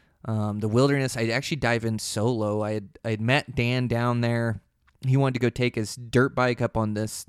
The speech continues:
this ridge road and then hike into this spot up there. Um, dirt bike's still out of commission. So I just said, "Well, I'm just gonna dive into the middle of this wilderness, do a solo trip, and, um, go in." And I talked to my buddy Rob. He didn't, he didn't wanna hold me up.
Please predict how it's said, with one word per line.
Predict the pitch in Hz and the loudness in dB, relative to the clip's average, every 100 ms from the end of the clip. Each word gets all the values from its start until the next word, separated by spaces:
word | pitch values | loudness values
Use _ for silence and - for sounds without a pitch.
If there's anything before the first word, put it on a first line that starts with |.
| - | -14
this | 113 95 - - | -8 -6 -8 -4
ridge | 127 139 131 | 4 4 4
road | 123 131 127 117 | 4 6 6 4
and | 104 | -2
then | 98 | -6
hike | 98 127 - | -2 -2 0
into | 120 120 117 | -2 -2 -2
this | 113 110 | -2 -4
spot | - 110 113 | -4 -2 0
up | 113 - | -2 -2
there. | 113 113 113 110 - - _ - | -2 0 0 -2 -6 -20 _ -10
Um, | - 64 - | -8 -8 -2
dirt | - 120 | 0 2
bike's | 110 110 | 0 -2
still | - 113 | -2 -2
out | 107 113 | 0 0
of | 110 | -2
commission. | 113 117 113 117 113 | 2 2 4 2 0
So | 107 104 | 0 -2
I | 107 | -4
just | - | -6
said, | - 107 | -6 0
"Well, | 117 127 | 0 0
I'm | - 123 | -2 -6
just | 143 - | -6 -6
gonna | 120 | -6
dive | 104 101 110 113 | -4 -2 -2 -2
into | 104 101 | -2 -4
the | |
middle | 101 113 110 | -2 0 -2
of | 104 | -2
this | 104 - - | -6 -8 -10
wilderness, | 113 113 139 107 98 107 - - - _ - | -4 -2 -2 -4 -6 -8 -12 -20 -20 _ -2
do | 120 117 | 4 4
a | |
solo | 110 120 131 120 104 | 4 4 4 4 2
trip, | - 107 110 - _ _ _ _ _ _ _ _ _ | -2 -2 -2 -4 _ _ _ _ _ _ _ _ _
and, | 120 110 101 | -10 -8 -6
um, | 104 95 98 - _ _ _ _ _ - | -8 -8 -12 -16 _ _ _ _ _ -2
go | 127 120 | 2 2
in." | 117 135 | 2 -2
And | 113 | -2
I | 107 107 - - - | -6 -8 -14 -20 -2
talked | 131 131 | 0 0
to | |
my | 123 | 0
buddy | 117 120 113 | 2 2 2
Rob. | 110 107 113 113 | 0 0 0 0
He | 120 | 0
didn't, | 120 113 | 0 -2
he | - 131 | -4 0
didn't | 135 120 | 2 0
wanna | 120 107 | -4 -2
hold | 127 123 | -2 0
me | 113 107 | -2 -2
up. | 113 107 | 0 -2